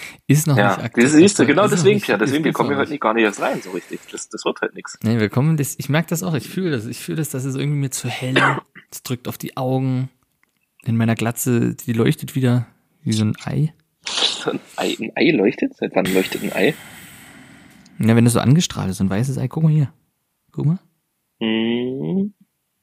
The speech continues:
Speaker 2: Ja, okay.
Speaker 1: Ja. Ja, nee, Guido, du, wie du sagtest, ich bin im Umzugsstress.
Speaker 2: Ich, ich
Speaker 1: Ähm,
Speaker 2: hab's nicht gesagt, aber
Speaker 1: und da
Speaker 2: okay.
Speaker 1: geht noch mal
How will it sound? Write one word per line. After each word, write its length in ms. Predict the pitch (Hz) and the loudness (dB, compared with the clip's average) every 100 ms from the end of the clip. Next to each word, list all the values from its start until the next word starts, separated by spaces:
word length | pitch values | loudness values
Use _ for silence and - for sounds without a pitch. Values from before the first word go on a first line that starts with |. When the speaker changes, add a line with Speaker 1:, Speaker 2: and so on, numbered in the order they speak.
| _ _ - | _ _ -6
Speaker 2:
Ja, 160 | 135 | -4
okay. 480 | 180 214 165 110 175 208 - - - - - - - - _ _ _ _ _ _ _ - _ _ | -4 -6 -2 0 0 -4 -14 -14 -14 -16 -20 -20 -20 -20 _ _ _ _ _ _ _ -20 _ _
Speaker 1:
Ja. 80 | 110 | -6
Ja, 40 | |
nee, 160 | 104 107 | 0 2
Guido, 240 | 110 123 | 4 4
du, 260 | 117 117 113 | 4 4 4
wie 100 | 131 | 2
du 60 | 131 | 2
sagtest, 360 | 139 139 143 | 0 -2 -6
ich 40 | - | -4
bin 100 | 127 | -2
im 100 | 120 | 0
Umzugsstress. 720 | 135 160 160 - 175 175 - - - - - - - - _ - - | -2 -4 -6 -4 -2 -2 -6 -18 -20 -20 -20 -20 -20 -20 _ -14 0
Speaker 2:
Ich, 200 | 123 120 117 | 2 4 4
ich 140 | 117 | 4
Speaker 1:
Ähm, 60 | 117 | 4
Speaker 2:
hab's 100 | 117 | 2
nicht 160 | 127 - | 2 4
gesagt, 300 | 151 170 120 | 4 4 4
aber 120 | 104 | 2
Speaker 1:
und 80 | 113 | 4
da 60 | 123 | 2
Speaker 2:
okay. 60 | |
Speaker 1:
geht 140 | 104 120 | 2 2
noch 140 | 113 | 2
mal 280 | 113 107 107 | 4 2 0